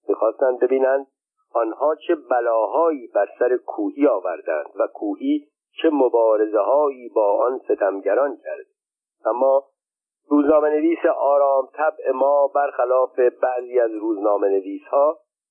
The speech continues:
فقط حقایقی را که بر او گذشته بود نوشته بود. تعطیل روزنامه بر اثر پیشامدهای شخصی و مشکلات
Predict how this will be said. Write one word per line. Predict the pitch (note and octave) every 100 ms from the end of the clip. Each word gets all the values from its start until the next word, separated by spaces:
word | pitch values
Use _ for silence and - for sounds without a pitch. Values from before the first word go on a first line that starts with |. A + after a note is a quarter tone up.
| -
فقط | - D3+ E3+ -
حقایقی | C3+ B2 B2 B2 D#3 C3+ A2
را | G2+ G2
که | A2+
بر | G#2+ G#2
او | G#2
گذشته | G#2 G#2 G#2 - -
بود | G2+ D3+ C#3 _ -
نوشته | G2 E2 - - -
بود. | - _ _ _ _ _ _ _ _ _ _ _ _ _ _ _ -
تعطیل | D#3 D#3 G3 G3+
روزنامه | G3+ E3 C3+ C3 B2 A#2+ C#3+ F3 F#3+ F#3 F3+
بر | A#2 A#2
اثر | G#2 A#2+ - F3+ E3 G#2+ -
پیشامدهای | B2 A2+ C3 A2 A2 A2 C3+ D#3+ D3 G2+ -
شخصی | A#2+ A2 _ _ D#3 E3+ E3+
و | D3 A#2
مشکلات | A2 - - A2+ C3 C#3+